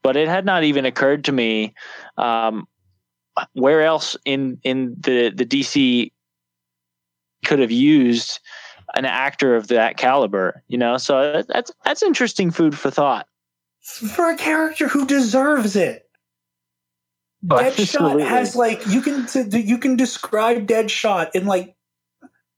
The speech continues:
Speaker 1: Sentences.
Speaker 2: three words,
Speaker 1: <laughs>
Speaker 2: four, or three phrases, four i-, words in particular. If you just go, "Guns, assassin,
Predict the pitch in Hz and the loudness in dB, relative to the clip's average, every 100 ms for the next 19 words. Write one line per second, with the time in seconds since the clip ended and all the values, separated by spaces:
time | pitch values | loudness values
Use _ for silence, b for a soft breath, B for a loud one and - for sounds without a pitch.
0 | _ _ _ _ _ - 127 - 113 117 | _ _ _ _ _ -4 -4 -4 -4 -2
1 | 226 254 269 233 226 196 165 160 196 - | 0 2 2 2 2 4 2 0 -4 -4
2 | 202 - - 254 262 247 190 175 196 208 | -6 -2 -2 0 2 4 4 2 2 -2
3 | - - 240 285 269 - 240 240 170 151 | -4 -4 0 0 0 0 0 2 0 -2
4 | - - 220 226 196 170 151 147 - 180 | -4 -6 0 2 2 2 0 -4 -6 -6
5 | 156 165 147 196 180 151 147 170 - - | -4 -4 0 2 2 0 -2 -4 -4 -6
6 | 202 190 143 120 120 B B B B - | -6 -2 -4 -4 -8 B B B B -6
7 | 180 180 196 - 156 151 B B _ - | -2 0 0 0 0 0 B B _ -16
8 | 143 147 190 220 240 262 269 - - _ | -4 0 2 2 2 0 -2 -10 -18 _
9 | _ _ _ _ - 151 151 - 202 196 | _ _ _ _ -4 -4 -2 -4 -2 -2
10 | - 202 190 190 | -2 0 0 -2